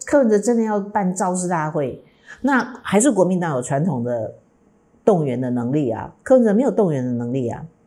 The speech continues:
但是从柯文哲的二零一四的台北市长选举就可以知道，当时四十岁以下的选民已经没有政党倾向了，何况又经过了十年，在二零二四年的时候，选民更没有政党倾向。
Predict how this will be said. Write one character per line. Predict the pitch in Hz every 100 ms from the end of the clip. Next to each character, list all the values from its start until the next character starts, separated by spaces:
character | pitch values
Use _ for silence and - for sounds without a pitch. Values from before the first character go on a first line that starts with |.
| _ _ _ _ -
但 | 339 302
是 | 277 262 190
从 | - 196
柯 | 214 254
文 | 240
哲 | 202 175
的 | 170
二 | - 202
零 | 156 151 - _ _
一 | 214 220
四 | 214 - 233
的 | 156
台 | 135 151
北 | 156
市 | 135
长 | 131 117
选 | 110 110
举 | 127
就 | -
可 | 123
以 | 117 90
知 | 110
道， | 101 92 - _ _ - - _
当 | - 285 294
时 | 294 170
四 | 180 233 233
十 | 196
岁 | 226 185
以 | 139
下 | 196
的 | 156
选 | 156 123
民 | 120 127
已 | 127
经 | 131 185
没 | 170
有 | 147
政 | 120 147
党 | 120
倾 | 123 117 104
向 | 135 110 -
了， | - _ _ -
何 | - 165 202
况 | 294 262
又 | 254
经 | 214 208 208
过 | 202
了 | 156 151
十 | - 135
年， | 143 117 120 - _ _ -
在 | - 226 -
二 | 226
零 | 180 175
二 | 190
四 | 180 214
年 | 175 127
的 | 120
时 | 120 117
候， | 127 - - _ _ _ _ _ _
选 | - 170
民 | 151 160 185
更 | 240 180
没 | 160
有 | 131
政 | 147
党 | 127 123
倾 | 131 -
向。 | - 117